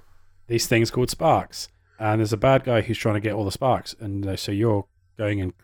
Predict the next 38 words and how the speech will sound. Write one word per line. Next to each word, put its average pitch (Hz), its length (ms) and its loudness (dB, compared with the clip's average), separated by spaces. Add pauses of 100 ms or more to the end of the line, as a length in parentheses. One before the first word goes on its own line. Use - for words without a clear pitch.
and, 95 200 -8
like, 92 160 -4
gathering 120 280 0
up 107 120 -4
all 98 100 -6
the 92 60 -4
sparks, - 600 -8
keeping 107 260 -6
them 101 80 -6
safe, 85 400 -8 (640)
but, 107 260 0 (100)
uh, 95 520 -2
and 107 140 -4
also 95 340 -6 (100)
working 104 320 -4
your 104 100 0
way 95 200 0 (100)
towards 90 300 -6
the 90 100 -14
bad 90 240 -8
guy 87 160 -6
to 87 220 -12 (100)
finish 95 240 -6
him 95 80 -8
off. 80 220 -8
But - 100 -12
the 123 120 -4
sparks 139 420 0
are, 110 580 0
they, 117 380 -2 (320)
basically 120 420 -4
what 110 220 -2
they 127 180 2
do 110 180 0
is 104 180 -4
they 101 280 -2 (800)
will 104 320 6
bestow, 113 680 2